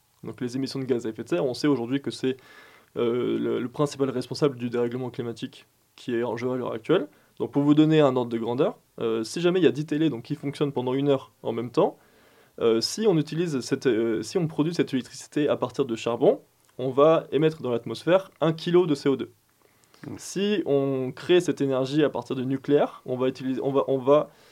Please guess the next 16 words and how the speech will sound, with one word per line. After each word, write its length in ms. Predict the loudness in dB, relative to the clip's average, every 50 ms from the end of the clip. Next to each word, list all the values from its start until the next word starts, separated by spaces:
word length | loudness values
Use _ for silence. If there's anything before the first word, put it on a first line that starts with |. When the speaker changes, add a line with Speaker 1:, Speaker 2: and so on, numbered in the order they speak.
| _ _ _ _ _ _ _ -4
Speaker 1:
euh, 600 | -2 -2 0 0 0 0 0 0 0 0 0 0 -2
on 80 | -4
va, 160 | 0 2 4 4
on 100 | 4 4
va, 120 | 0 -2 -4
on 60 | -2
va 160 | 2 4 4
émettre 280 | 6 4 4 0 0 -4
dans 80 | -4
l'atmosphère 520 | -4 -2 -4 -6 -10 -4 -2 -2 -2 -2 -6
six 220 | -12 -10 -8 -8
grammes 320 | 0 2 2 2 2 0 -10 -16 _ _
de 100 | -10 -10
C 140 | -8 -4 -4
O 80 | -4 -4
deux. 160 | -6 -8